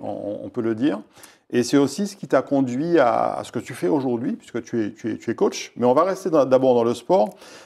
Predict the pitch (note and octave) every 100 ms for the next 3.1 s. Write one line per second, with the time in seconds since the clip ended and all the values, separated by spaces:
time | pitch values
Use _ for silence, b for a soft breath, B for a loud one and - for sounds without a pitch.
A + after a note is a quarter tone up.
0 | B A#2+ C3 C3+ D#3 G#3 G3+ D#3 - D#3
1 | F3 G3 E3+ A#2 G#2+ G#2+ G2+ G#2+ G#2+ E3
2 | G#3+ - - _ _ A2+ A#2 A2 C3 B2
3 | G#2